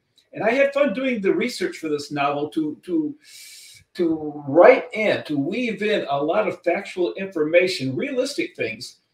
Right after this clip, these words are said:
And I, I'll tell you a, a fun story about it. Uh, a woman came up to me, a friend of mine, and she said,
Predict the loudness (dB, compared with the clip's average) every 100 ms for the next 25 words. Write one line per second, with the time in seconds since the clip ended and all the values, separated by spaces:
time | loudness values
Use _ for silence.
0 | _ _ _ -4 0 4 4 4 2 2
1 | 4 4 2 0 -2 -2 -4 -4 -6 -2
2 | 0 2 0 0 -4 -10 -14 -14 -14 _
3 | _ _ _ -20 -20 _ -8 -4 2 2
4 | 2 -2 -6 _ -4 -2 0 -2 -4 -6
5 | -4 -4 -4 -4 -2 -2 -2 -4 -10 -10
6 | -6 -6 -2 2 2 0